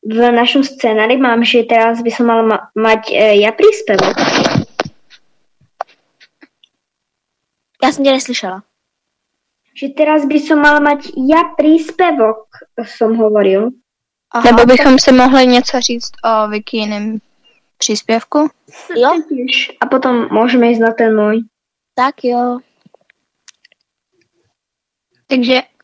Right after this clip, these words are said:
Speaker 2: jak se vám můj líbil?
Speaker 1: Dobrý.
Speaker 3: Já myslím, že to bylo dobrý.
Speaker 1: Určitě.
Speaker 3: A mně se líbilo, jak jsi snašla úplně všechny ty Jany.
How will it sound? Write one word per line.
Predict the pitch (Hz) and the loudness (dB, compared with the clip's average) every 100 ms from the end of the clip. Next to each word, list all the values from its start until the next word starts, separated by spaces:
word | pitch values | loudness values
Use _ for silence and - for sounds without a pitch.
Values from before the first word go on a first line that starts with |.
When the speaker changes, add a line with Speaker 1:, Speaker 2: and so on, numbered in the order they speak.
| _ _ _ _ _ _ _ _ _ _ 302 | _ _ _ _ _ _ _ _ _ _ -6
Speaker 2:
jak | 311 | -2
se | 320 | 2
vám | 294 | 4
můj | 294 254 | 4 0
líbil? | 226 202 190 202 - - - - - 349 339 - - _ _ 285 - - - _ | -4 -8 -12 -12 -14 -16 -18 -20 -20 -20 -20 -20 -20 _ _ -18 -16 -16 -20 _
Speaker 1:
Dobrý. | 240 262 277 | -8 0 2
Speaker 3:
Já | 254 | 4
myslím, | 269 247 | 2 -2
že | - - | -10 -8
to | 277 | 2
bylo | 285 | 4
dobrý. | 254 233 277 480 - - - - - - 1077 1077 - - _ | 4 0 -2 -4 -8 -12 -6 -4 -4 -8 -14 -14 -18 -20 _
Speaker 1:
Určitě. | 240 277 302 247 | -8 -6 -2 2
Speaker 3:
A | 240 240 240 233 - - - - - - - - - - - - - _ _ _ _ _ _ _ _ _ _ _ _ _ _ _ _ _ _ _ _ 285 | 4 4 4 2 -4 -14 -12 -12 -12 -14 -16 -20 -20 -20 -20 -20 -20 _ _ _ _ _ _ _ _ _ _ _ _ _ _ _ _ _ _ _ _ 4
mně | 285 277 | 4 4
se | 269 | 2
líbilo, | 254 247 240 | 2 4 4
jak | 220 - | 4 0
jsi | 233 240 | -2 -2
snašla | - 262 240 247 220 | -2 -2 0 0 0
úplně | 220 233 | 0 -2
všechny | 233 - 226 220 | 0 -4 -2 -4
ty | 233 214 | -2 -2
Jany. | 202 214 | -2 -2